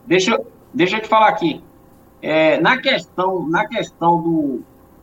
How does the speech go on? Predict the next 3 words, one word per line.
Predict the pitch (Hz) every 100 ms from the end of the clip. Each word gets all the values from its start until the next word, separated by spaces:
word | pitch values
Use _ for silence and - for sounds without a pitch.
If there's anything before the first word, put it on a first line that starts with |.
| _ - _ - -
da | 120 165
dificuldade | 180 175 175 - - - 160 143 - - - - - - _ _ _ - _ _ _ -
do, | 135 156 147 135 123 104